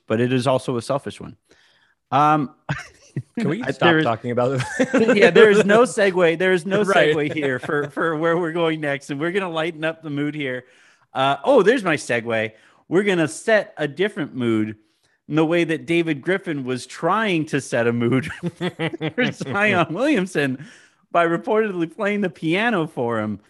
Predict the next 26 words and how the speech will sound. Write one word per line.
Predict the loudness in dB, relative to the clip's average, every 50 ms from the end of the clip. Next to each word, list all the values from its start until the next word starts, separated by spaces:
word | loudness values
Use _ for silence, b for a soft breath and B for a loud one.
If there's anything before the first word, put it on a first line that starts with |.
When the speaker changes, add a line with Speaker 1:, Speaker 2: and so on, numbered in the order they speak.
| b
Speaker 1:
Christian | b 0 0 0 0 -2 -2
Clark | 0 0 0 0 0
was | -2 -6
the | -4
person | -4 -4 -4 -4 -2 -2
who | -2 -2
wrote | 2 2 0 0 0
the | -4 -6 -4
article. | -4 -4 -4 -4 -2 -2 -2
It | -2
was | -2 -6
a | -6
great | -2 0 0 0 0
article, | 0 -2 -2 -4 -4 -2 -2 -2 -2 -4 b b b b b b b b
uh, | -4 -2 -2 -2 -2 -2
about | -4 -4 -2 -2 -2 0 0 0 -2 -6 -12 -20 _ _ _ _ _ _ _ _ _ _ -8
the | -4 -2 0
entire | 0 0 -2 -2 -2 -2 -2 -2
situation | -4 -6 -8 -8 -6 -4 -2 -2 -2 -2 -4 -6 -4
there | -4 -2 -2 0 0 -2 -2 -4 -8 _ _ _ _ _ _ _ _ _ -4
in | -2 0 0 2 2
New | 2 2 2 2
Orleans, | 0 -2 -2 -2 -2 -4 -4 -4 -4 -4 -6 -10 -14 _
and | -8 -6 -6 -4 -4 -6 -6 -8 -8 -6
David | -4 -2 -2 -2 -2 -2
Griffin's, | -2 -4 -4 -2 -2 0 0 0 -2 -4 -8